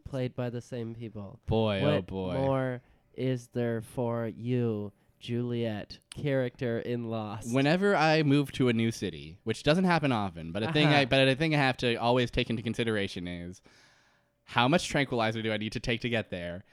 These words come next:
Speaker 1: Totally.
Speaker 2: And also how much character work is going to be already built in.
Speaker 1: Uh-huh. Who are
Speaker 2: Mm-hmm.
Speaker 1: the characters of the city?
Speaker 2: Yes, exactly. Who are the wacky, the wacky, unpredictable characters of this?
Speaker 1: Hollywood,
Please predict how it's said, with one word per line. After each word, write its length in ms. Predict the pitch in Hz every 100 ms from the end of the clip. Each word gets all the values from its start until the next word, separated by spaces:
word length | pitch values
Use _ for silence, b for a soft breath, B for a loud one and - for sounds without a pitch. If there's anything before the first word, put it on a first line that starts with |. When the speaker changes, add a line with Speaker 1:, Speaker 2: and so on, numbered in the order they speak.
| _
Speaker 1:
Totally. 320 | 165 160 147
Speaker 2:
And 180 | 131 139
also 460 | 127 131 131 135 131
how 640 | 131 - 127 127 131 127
much 960 | 120 113 117 117 117 120 113 - - - - _ -
character 440 | - 120 113 110
work 300 | 95 95 -
is 180 | - 101
going 240 | 98 104
to 120 | 98 101
be 380 | 101 98 98 92 _
already 420 | 117 110 107 107
built 320 | 98 107 98
in. 280 | 101 82 80 98 - 165
Speaker 1:
Uh-huh. 440 | 170 175 175 131
Who 60 | 117 120 196
are 40 |
Speaker 2:
Mm-hmm. 100 | 202
Speaker 1:
the 60 | 185
characters 580 | - 170 160 - 151 147
of 140 | 123
the 80 | 127
city? 340 | - 117 101 101
Speaker 2:
Yes, 300 | 127 110 95
exactly. 500 | 117 117 117 107 107
Who 100 | 165
are 100 | 240
the 140 | 233
wacky, 640 | 175 147 151 151 - 135 123
the 280 | 131 120 131
wacky, 720 | 127 123 131 127 117 113 101 73 117 110 _ _ 107 107 _
unpredictable 640 | 139 135 127 127 120 110 104
characters 640 | - 104 90 - 85 -
of 160 | 104
this? 100 | -
Speaker 1:
Hollywood, 640 | 120 202 190 165 156 143